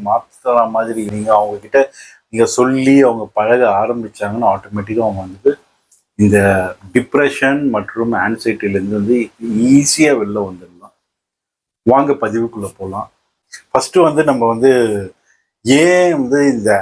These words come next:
ஆன்சைட்டி வருதுன்னு பார்ப்போம். நெக்ஸ்ட் நம்ம டிப்ரெஷனுக்குள்ள போவோம். பொதுவா என்ன ஆகும்னா நம்ம வந்து சில விஷயங்களை வந்துட்டு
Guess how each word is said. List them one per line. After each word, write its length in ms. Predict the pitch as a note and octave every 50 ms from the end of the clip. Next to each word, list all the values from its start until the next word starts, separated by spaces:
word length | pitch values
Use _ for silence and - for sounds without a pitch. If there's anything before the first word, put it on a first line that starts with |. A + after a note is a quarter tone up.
| F2+ F#2+ G#2+
ஆன்சைட்டி 760 | A#2+ C3 C#3 D3 C#3 - - - B2+ B2 B2 - _ A#2+ A#2+ G#2+ G2+
வருதுன்னு 680 | G#2+ G#2+ G#2 G#2+ G#2 G2+ A2 A2+ A#2 A#2 A#2 A#2 A2+ - -
பார்ப்போம். 420 | - F#2 - - - - A2+ A#2+ - _ _ _ - - - _
நெக்ஸ்ட் 300 | A#2 A2 - - C#3+ C#3+
நம்ம 140 | B2+ A#2 G#2
டிப்ரெஷனுக்குள்ள 720 | - G#2 G#2 - A#2+ G#2 - - B2 A2+ G2 F#2+ F#2 F#2 - - _
போவோம். 400 | F2 F2+ F2 F2+ G2+ A#2 B2 - _ _ - - - - _ _ _
பொதுவா 400 | C#3+ D3+ D#3 F3 F#3+ F#3+ F#3+ F#3 F3 D3+
என்ன 220 | C#3 C3 C3 D3+ D#3 C#3+ C3 B2+
ஆகும்னா 420 | C3+ C3+ C3 B2+ A#2 A2 A2+ B2 C3+
நம்ம 200 | C3 A#2 A2+ G#2 G#2 G2+
வந்து 220 | G2+ G#2+ A#2+ B2+
சில 220 | - - A2 A2 G#2+
விஷயங்களை 560 | G2+ G#2 G#2 - C#3 C#3+ C#3+ C3+ B2+ A#2 G#2+
வந்துட்டு 460 | G2+ G2+ G2 F#2+ G2 F2+ _ - B2+